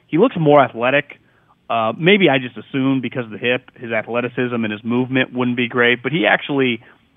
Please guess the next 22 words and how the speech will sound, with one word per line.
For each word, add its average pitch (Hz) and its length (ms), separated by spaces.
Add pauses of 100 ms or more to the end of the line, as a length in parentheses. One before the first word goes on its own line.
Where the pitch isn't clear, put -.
(420)
he, - 220 (220)
he's 143 240
a 139 40
pretty 233 200
quick - 380
twitch 165 360
athlete 151 560
in 117 140 (100)
short 127 240
areas, 139 400 (480)
which 139 180
as 123 120
a 110 40
quarterback 135 600
is 107 120
kinda 120 220
all 110 200
you 110 100
need. 113 300
I 101 40
mean, 107 120
you 101 60